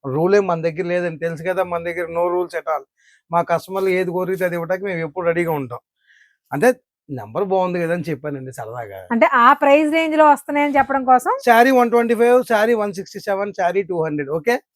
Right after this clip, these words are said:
Speaker 2: ఆ, అంటే ఇలా, అంటే ఇలా
Speaker 1: అంతే.
Speaker 2: కూడా తీసుకోవచ్చు. కాకపోతే
Speaker 1: <laughs>
Speaker 2: వినడానికి వినడానికి కాంబోలో
Speaker 1: ఆ.
Speaker 2: ఫైవ్ హండ్రెడ్ కి, త్రీ, ఫైవ్ హండ్రెడ్ కి, ఆ,
Speaker 1: ఏదో
Speaker 2: ఫోర్
Speaker 1: కొన్ని కొన్ని
Speaker 2: బాగుంది.
Speaker 1: వీడియోలు చేస్తున్నారు కాబట్టి మీరు అలాగా బయట వాళ్ళని బట్టి మనం కూడా కొన్ని ఫాలో అవుతున్నాం అండి.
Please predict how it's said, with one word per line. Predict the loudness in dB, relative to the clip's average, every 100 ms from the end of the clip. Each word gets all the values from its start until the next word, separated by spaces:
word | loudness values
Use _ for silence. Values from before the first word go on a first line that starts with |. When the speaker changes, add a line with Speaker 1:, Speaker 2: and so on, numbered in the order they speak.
| -12
Speaker 2:
ఆ, |
అంటే | -10 -10 -8 -2 -2
ఇలా, | 0 2
అంటే | 2 2 4
ఇలా | 2
Speaker 1:
అంతే. | 4
Speaker 2:
కూడా | 2
తీసుకోవచ్చు. | 4 2 4 4 4
కాకపోతే | 4 6 6 0 0
Speaker 1:
<laughs> | 0 2 2
Speaker 2:
వినడానికి | 0 -2
వినడానికి | -4 -2 -2 -2
కాంబోలో | 2 2 4 6
Speaker 1:
ఆ. | 6 4
Speaker 2:
ఫైవ్ | _ _ 2 4
హండ్రెడ్ | 4 2
కి, | -2
త్రీ, | -2 -2
ఫైవ్ | 2 2
హండ్రెడ్ | 2 0
కి, | -2 0 0 -2 _ _ _ -6
ఆ, | -2 6
Speaker 1:
ఏదో | 8 10
Speaker 2:
ఫోర్ | 10
Speaker 1:
కొన్ని | 8 6
కొన్ని | 4 4
Speaker 2:
బాగుంది. | 4
Speaker 1:
వీడియోలు | 6 4
చేస్తున్నారు | 6 0 0 -2 -2
కాబట్టి | 0 0 -2
మీరు | -2 0
అలాగా | 2 0 -2 -4
బయట | -4 -4 -4
వాళ్ళని | -8
బట్టి | -8 -10
మనం | -8 -12 -8
కూడా | -6
కొన్ని | -6 -8 -4
ఫాలో | -4 -2
అవుతున్నాం | -2 -4 -12
అండి. | -14 -14